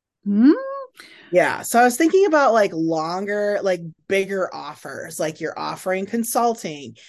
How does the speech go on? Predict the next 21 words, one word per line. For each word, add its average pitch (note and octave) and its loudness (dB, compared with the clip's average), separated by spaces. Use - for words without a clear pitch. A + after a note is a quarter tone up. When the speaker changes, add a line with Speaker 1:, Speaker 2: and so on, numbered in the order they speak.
Speaker 2:
you're F3 0
offering F3+ -2
a G3 -8
course, F3+ -2
maybe, A3+ 2
maybe G#3 -2
they're G3 -4
referring G3 -4
to, F3+ -6
and F3+ -8
of - -14
course A#3+ -4
we're F#3+ -2
digital E3+ -2
marketers G#3 -4
since E3+ -12
we're D#3 -2
online. D3 -8
So - -8
maybe C4 0
they're A#3+ 4